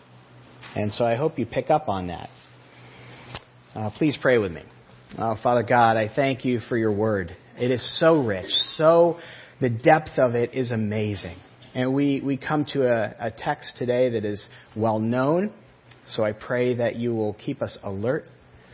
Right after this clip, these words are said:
It is also so deep that,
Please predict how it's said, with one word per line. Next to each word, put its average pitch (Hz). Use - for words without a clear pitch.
It 123
is 120
also 123
so 156
deep 127
that, 104